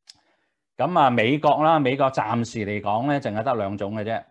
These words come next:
啊，咁當然喺香港啊、中國啊，佢哋將來用嗰啲係另外一回事啦。咁香港、中國咧，我相信佢哋傾向咧就會用呢個中國科興嘅，啊，滅活嘅病毒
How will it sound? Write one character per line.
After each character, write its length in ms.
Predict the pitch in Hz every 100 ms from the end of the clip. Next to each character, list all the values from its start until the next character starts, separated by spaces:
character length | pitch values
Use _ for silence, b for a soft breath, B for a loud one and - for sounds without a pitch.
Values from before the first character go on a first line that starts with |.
| _ _ _
啊， 140 | 101
咁 140 | 104 160
當 180 | 170 147
然 120 | 117
喺 240 | 110 139
香 200 | 156 156 139
港 200 | 123 135
啊、 140 | 127
中 260 | 135 139 135
國 120 | 117
啊， 280 | 110 110 110
佢 100 | 113
哋 140 | 107
將 220 | 107 131
來 140 | 110 92
用 200 | 98 101
嗰 120 | 110
啲 160 | 127 113
係 120 | 104
另 200 | 98 98
外 140 | 107
一 20 |
回 180 | 113 95
事 240 | 87 - 95
啦。 200 | 107 101
咁 240 | 110 139
香 200 | 170 165
港、 200 | 131 135
中 200 | 151 143
國 220 | 123 90
咧， 180 | 123 - B B -
我 120 | 123
相 160 | 147
信 200 | 131 113
佢 80 | 107
哋 220 | 110 104
傾 240 | - 139 123
向 160 | 107
咧 100 | 117 117
就 120 | 101 98
會 120 | 101
用 180 | 104 101
呢 140 | 120
個 180 | 113 104
中 240 | 104 131
國 140 | 113 104
科 140 | -
興 340 | 117 113 113 107
嘅， 240 | 98 90 _ _ _
啊， 280 | - 90 90
滅 220 | 98 95
活 140 | 98
嘅 200 | - 104
病 280 | 101 92 90
毒 120 | 85